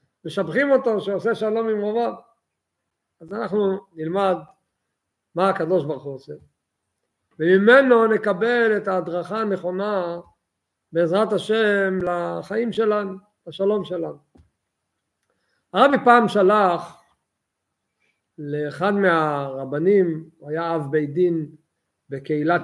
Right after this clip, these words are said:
בית דוד בשכונת קראון הייטס, קראו לו הרב מרדכי ארליג. הרבי שלח אליו פעם,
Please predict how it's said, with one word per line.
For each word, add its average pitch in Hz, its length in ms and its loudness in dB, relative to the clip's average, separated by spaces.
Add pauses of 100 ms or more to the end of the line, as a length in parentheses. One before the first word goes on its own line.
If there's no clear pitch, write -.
(140)
בית 175 220 2
דוד 165 460 -4
בשכונת 160 500 -6
קראון 165 360 0
הייטס, - 400 -4 (800)
קראו 185 240 2
לו 202 80 6
הרב 180 420 2
מרדכי 185 640 2
ארליג. 180 580 2 (1120)
הרבי 233 280 2
שלח 220 360 4
אליו 196 240 2 (300)
פעם, 202 420 -2